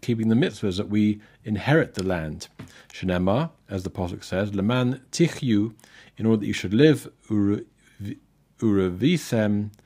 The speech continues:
ubosem, berishtem es Haaretz, um, and you should multiply and come to inherit the land.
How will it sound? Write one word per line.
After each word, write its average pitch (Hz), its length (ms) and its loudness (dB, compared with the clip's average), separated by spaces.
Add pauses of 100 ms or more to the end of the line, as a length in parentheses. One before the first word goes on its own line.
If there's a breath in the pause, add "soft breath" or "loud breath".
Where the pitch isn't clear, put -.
(260 soft breath)
ubosem, 123 560 2
berishtem 123 540 0
es - 120 -6
Haaretz, - 400 -2 (480 loud breath)
um, 92 680 0 (100)
and 92 120 -4
you 90 60 -4
should 80 220 -12
multiply 117 460 -2
and 92 240 -2
come 131 260 0
to - 180 -10
inherit 92 500 0
the 92 100 -4
land. 120 420 0